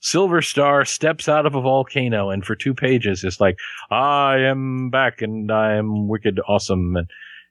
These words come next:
and you, you animated animal men in superpowered suits, you are now going to help me save Norma,"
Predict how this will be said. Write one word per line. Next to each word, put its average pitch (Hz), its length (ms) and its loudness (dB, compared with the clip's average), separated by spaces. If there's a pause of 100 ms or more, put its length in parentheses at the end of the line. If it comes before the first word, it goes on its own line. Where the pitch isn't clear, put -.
(260)
and 107 440 0
you, 156 840 0
you 208 580 0
animated 214 720 0
animal 196 580 0
men 135 380 0
in 117 240 -2
superpowered 165 880 0
suits, 143 480 -2
you 147 100 0
are 165 140 4
now 170 180 4
going 165 240 0
to 147 120 -2
help 165 200 2
me 143 220 0
save 165 520 2
Norma," 156 520 2